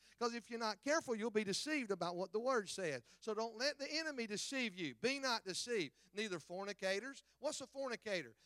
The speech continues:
That's people that have sex with people and they're not married. That's what that is. Now, there's some churches say, "Long as you're not married." I know one church that hand out, uh, handed out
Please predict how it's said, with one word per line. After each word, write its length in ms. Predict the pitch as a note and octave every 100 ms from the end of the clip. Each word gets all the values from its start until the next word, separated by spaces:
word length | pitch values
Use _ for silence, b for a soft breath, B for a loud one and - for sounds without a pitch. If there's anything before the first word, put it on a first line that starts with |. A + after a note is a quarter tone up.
| b
That's 200 | A#3 -
people 280 | C4+ G#3+ A3
that 120 | G3
have 180 | F3 E3
sex 440 | - G#3+ B3+ -
with 140 | G3+ -
people 280 | G#3+ A3 G3+
and 180 | F3+
they're 120 | E3+ E3+
not 240 | F#3+ F#3+
married. 380 | F#3+ E3+ C#3 B2
That's 280 | E3 A#3 -
what 240 | C4 B3 F#3+
that 180 | G3+
is. 400 | F#3+ G#3+ F3+ C3+ - B F#3+
Now, 100 | F#3+
there's 220 | G3+ -
some 220 | A#3+ B3
churches 400 | - B3 - G3+
say, 180 | B3 A#3+ b -
"Long 180 | A#3+ C4
as 100 | A#3
you're 120 | B3+
not 220 | B3+ A#3+
married." 320 | A3 B3 B3 B B
I 120 | A3+
know 160 | C4+ A#3+
one 180 | A3+ A#3+
church 300 | A#3+ B3+ -
that 120 | F3
hand 300 | D3+ A#3 A#3
out, 240 | A#3+ A#3 - b -
uh, 140 | F3
handed 340 | F3+ A#3+ A#3+
out 160 | A#3+ B3+